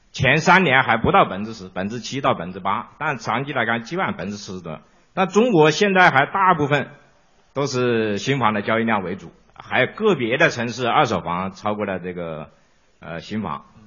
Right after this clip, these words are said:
所以从这个来看的话呢，我们还要寄希望房地产开发占主流、唱主角，来这么一种发展模式，我觉得走不下去了。所以从这个角度来看，库存呐，啊，它是供应过量的问题，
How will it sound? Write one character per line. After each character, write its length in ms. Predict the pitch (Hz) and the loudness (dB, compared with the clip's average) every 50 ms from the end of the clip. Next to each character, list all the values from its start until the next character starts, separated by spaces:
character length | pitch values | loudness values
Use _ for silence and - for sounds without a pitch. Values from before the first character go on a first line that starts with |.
| - _ - | -20 _ -6
所 120 | - 170 | -4 -2
以 60 | 165 | -2
从 200 | 117 107 139 156 | -2 -2 -4 -4
这 200 | 151 233 247 240 | 0 2 4 4
个 100 | 202 180 | 6 6
来 160 | 143 127 120 113 | 4 4 4 4
看 220 | 143 151 147 147 | 4 2 2 4
的 80 | 143 131 | 2 2
话 120 | 127 127 | 2 2
呢， 100 | 139 139 | 0 0
我 180 | 131 110 95 92 | 0 0 -2 -2
们 140 | 110 139 | -2 -2
还 240 | - - 104 101 143 | -2 0 0 2 4
要 160 | 196 220 185 | 6 6 6
寄 280 | - - - 165 185 170 | 4 2 0 -4 -2 -2
希 200 | 135 123 147 156 | -2 -2 -2 2
望 260 | 147 120 117 120 123 | 2 2 2 2 0
房 220 | 104 - 107 139 165 | 0 0 -2 0 0
地 80 | 175 | 0
产 160 | 165 113 92 | 0 -2 -2
开 220 | - - 135 139 139 | -2 -2 -4 -2 -2
发 340 | 127 123 131 143 151 147 - - - _ _ _ _ | -4 -4 -4 -4 -4 -6 -10 -16 -20 _ _ _ _
占 280 | - - 143 156 143 117 | 0 2 4 4 4 2
主 260 | 110 107 104 98 95 | 0 -4 -6 -4 -4
流、 340 | 95 95 95 107 120 131 135 - - _ _ | -2 -2 0 0 0 -2 -4 -8 -18 _ _
唱 280 | - - 185 170 151 123 | -2 2 4 4 4 2
主 220 | 101 110 131 156 | -2 -4 -6 -4
角， 400 | 147 127 95 76 87 90 92 - - _ - 117 113 | -2 -4 -4 -4 -4 -8 -8 -8 -12 _ -20 -18 -12
来 220 | 95 95 101 110 131 | -8 -4 -4 -4 0
这 200 | - 208 208 196 | 2 2 4 4
么 160 | 190 170 165 | 4 4 6
一 100 | 185 170 | 4 4
种 180 | 143 117 98 | 2 0 -2
发 200 | - - 135 156 | 0 2 2 2
展 200 | 165 139 107 95 | 4 2 0 0
模 240 | 90 87 87 101 117 | -2 -6 -4 -4 -4
式， 160 | 117 135 127 | -4 -4 -4
我 180 | 104 90 87 92 | -4 -4 -4 -4
觉 140 | 87 101 127 | -2 0 0
得 80 | 156 | 0
走 160 | 156 - 113 - | 0 0 -2 -4
不 60 | 107 | -2
下 180 | 131 156 147 | 0 2 2
去 100 | 135 156 | 2 0
了。 200 | 160 151 110 - - - - _ _ | 0 -2 -2 -2 -4 -10 -20 _ _
所 220 | _ _ - 147 170 | _ _ -10 -8 -6
以 80 | 147 | -6
从 180 | - 131 139 143 | -6 -6 -8 -4
这 160 | 147 214 214 | -2 -2 0
个 140 | 190 170 156 | 2 2 2
角 220 | 123 110 95 98 | 2 0 0 0
度 120 | 113 143 143 | -2 -2 -2
来 140 | 123 120 | -2 0
看， 260 | 113 127 131 117 - - | 0 0 0 0 -2 -4
库 200 | - - 170 165 | -4 0 2 2
存 220 | 107 113 98 95 | 2 0 0 0
呐， 80 | 107 120 98 71 - - - _ - | 2 2 2 0 -2 -8 -18 _ -14
啊， 160 | 78 76 76 - | -14 -14 -12 -8
它 140 | - 127 135 | -6 -6 -6
是 80 | 131 | -6
供 180 | 127 - 143 143 | -6 -4 -4 -2
应 140 | 151 139 - | -2 -4 -4
过 140 | 147 151 156 | -4 -4 -2
量 180 | 180 170 143 | -2 -2 -2
的 80 | 117 104 | -2 -4
问 140 | 104 104 92 | -4 -6 -6
题， 180 | 82 78 - | -10 -12 -18